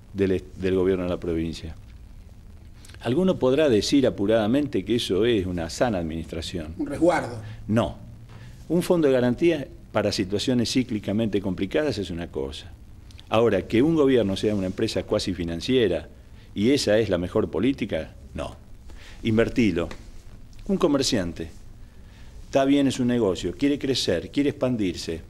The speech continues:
Speaker 1: puede tener un pequeño fondo, pero el resto lo va a invertir en su capital de trabajo.
Speaker 2: Lo reinvierte permanentemente,
Speaker 1: Bueno,
Speaker 2: si no,
Speaker 1: y
Speaker 2: no crece.
Speaker 1: la función del Estado no es hacer inversiones públicas en términos de rentabilidad,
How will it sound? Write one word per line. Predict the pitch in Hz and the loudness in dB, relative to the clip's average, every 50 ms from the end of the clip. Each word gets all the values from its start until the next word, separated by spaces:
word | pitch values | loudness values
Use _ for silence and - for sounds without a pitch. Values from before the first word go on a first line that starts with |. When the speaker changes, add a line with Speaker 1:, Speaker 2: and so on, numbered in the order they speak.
| - - - - - - - - - - - - - - - - - - - - - | -20 -20 -20 -20 -20 -20 -20 -20 -20 -20 -20 -20 -20 -20 -20 -20 -20 -20 -18 -8 2
Speaker 1:
puede | - 196 208 143 110 | 4 4 6 6 4
tener | 95 - 104 98 98 98 | 2 0 -2 -2 -2 -2
un | 95 85 | -2 -2
pequeño | - 98 87 98 101 101 98 | -2 -2 -2 -2 -2 -2 -4
fondo, | 90 - 110 98 95 90 90 90 - | -2 -2 -2 -2 -2 -2 -4 -6 -2
pero | - 107 107 107 | 0 2 2 2
el | |
resto | 107 135 151 147 - 160 | 2 2 0 0 2 2
lo | 131 110 | 4 4
va | 107 | 4
a | 107 | 4
invertir | 101 98 98 101 - 208 208 208 190 202 101 | 2 2 0 0 0 0 0 0 0 -2 -4
en | 110 107 98 95 92 | -2 -2 -2 -2 -2
su | - - - | -4 -4 -2
capital | 107 90 - 98 85 - 107 98 | -2 -2 -2 -4 -2 -2 -2 0
de | 90 87 | 0 -2
trabajo. | - 143 196 214 170 - - 92 - - - - - - - | 0 2 2 2 2 0 -4 -12 -14 -14 -16 -18 -18 -14 -12
Speaker 2:
Lo | 302 285 | -10 -6
reinvierte | 269 - 294 320 185 185 302 277 285 | -4 -2 0 0 0 0 -2 -4 -8
permanentemente, | 269 269 262 277 302 277 262 320 | -8 -6 -4 -4 -4 -2 0 2
Speaker 1:
Bueno, | 131 113 95 92 | 2 2 2 2
Speaker 2:
si | - | 2
no, | 330 - | 4 4
Speaker 1:
y | - | 4
Speaker 2:
no | 160 | 4
crece. | - 180 170 143 - - - - - | 4 2 0 0 -2 -6 -8 -4 0
Speaker 1:
la | 127 139 | 0 0
función | 127 139 156 147 - 196 180 | 2 2 0 2 4 2 4
del | 165 156 | 4 2
Estado | 139 131 - 202 185 175 139 147 | 0 2 2 4 4 4 4 4
no | 180 185 | 2 2
es | 139 95 | 2 2
hacer | 98 92 - 95 90 | 0 -2 -2 -4 -4
inversiones | 90 85 82 82 78 - - 90 87 87 - | -4 -2 -4 -4 -4 -4 -6 -6 -6 -6 -6
públicas | - 92 87 85 82 85 82 - 85 85 | -4 -2 -2 0 -2 -4 -4 -4 -6 -6
en | 78 | -6
términos | 78 - 104 95 87 90 87 82 78 | -6 -6 -6 -4 -4 -4 -6 -6 -6
de | 78 | -8
rentabilidad, | 85 85 78 76 80 76 78 76 76 76 73 67 64 | -8 -8 -8 -8 -8 -8 -8 -8 -8 -10 -10 -12 -14